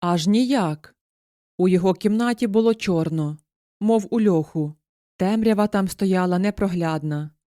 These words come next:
бо вікониці були зачинені. Старий боявся грабіжників. А отже, я знав, що він не помітить щілини, яка утворилася між дверима й одвірком.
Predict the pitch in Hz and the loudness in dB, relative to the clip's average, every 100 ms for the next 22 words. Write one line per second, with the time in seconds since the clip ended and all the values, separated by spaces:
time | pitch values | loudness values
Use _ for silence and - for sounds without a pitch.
0 | _ - 160 175 170 170 233 233 226 240 | _ -12 -4 -2 0 0 0 0 0 -2
1 | 208 226 220 226 - 196 165 160 156 151 | 0 2 2 0 -2 -2 0 -2 -2 -6
2 | 151 _ _ _ - 196 196 247 220 226 | -8 _ _ _ -6 -2 0 0 0 2
3 | 214 196 190 190 185 160 170 170 160 156 | 2 0 -2 -2 -2 0 -2 -2 -6 -4
4 | 160 147 _ _ _ _ _ - 185 - | -8 -8 _ _ _ _ _ -2 -2 2
5 | 185 175 170 190 220 220 233 180 156 151 | 2 4 4 4 2 0 -2 -2 -4 -8
6 | _ _ - - 196 202 196 208 226 254 | _ _ -12 0 4 4 4 2 0 0
7 | 247 214 170 - - 180 170 165 156 156 | 0 0 -2 -2 -2 0 0 0 -2 -6
8 | 151 _ _ - 180 180 185 185 175 175 | -10 _ _ -4 -4 0 -2 -2 -4 0
9 | 185 175 165 180 170 165 160 175 220 233 | 2 2 0 -2 -2 -2 -2 0 0 0
10 | 214 214 214 185 170 160 - 156 151 | 0 0 -2 -2 -2 -2 -4 -6 -6